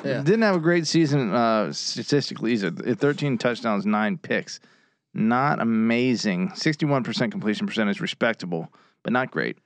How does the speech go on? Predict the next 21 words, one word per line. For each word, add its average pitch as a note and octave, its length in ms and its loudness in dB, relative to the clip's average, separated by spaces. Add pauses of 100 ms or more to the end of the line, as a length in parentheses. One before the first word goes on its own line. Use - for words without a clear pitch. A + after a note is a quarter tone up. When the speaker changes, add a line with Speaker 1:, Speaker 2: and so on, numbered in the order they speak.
(200)
Speaker 1:
Now, E3 220 2
defensively, G#3 800 2
they're F3 200 4
thirty-seventh F3+ 640 2
best D#3+ 200 2
scoring E3 280 2
offense D#3 420 0 (140)
in E3+ 160 0
the D#3+ 80 2
nation, D3 400 0
third A#3+ 560 2
best G3+ 340 2
run F3+ 240 2
defense D#3+ 440 0
in D#3+ 80 0
the D#3 80 2
nation, D3 340 0
Petty B2 220 -2
C. G#2+ 160 -6
Speaker 2:
Yeah. E2+ 240 0 (640)
Speaker 1:
Uh, D3 480 2